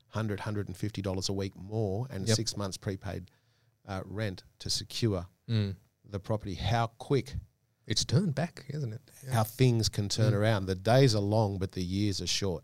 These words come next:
Speaker 2: Yes.
Speaker 1: Like, and news, once again, go all the way back to the beginning of the conversation around technology and people far more sophisticated now. The, the,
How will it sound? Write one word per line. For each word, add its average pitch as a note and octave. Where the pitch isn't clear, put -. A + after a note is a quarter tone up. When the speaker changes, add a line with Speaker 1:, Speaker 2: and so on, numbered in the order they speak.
Speaker 2:
Yes. G#2
Speaker 1:
Like, F2+
and G2
news, A2
once G#2
again, G2
go -
all F3
the D#3+
way D3+
back C3
to -
the A2
beginning A#2+
of G2
the G2+
conversation G#2
around F#2+
technology G2+
and F#2
people F#2
far G2+
more F#2
sophisticated -
now. E2+
The, F#2
the, F#2+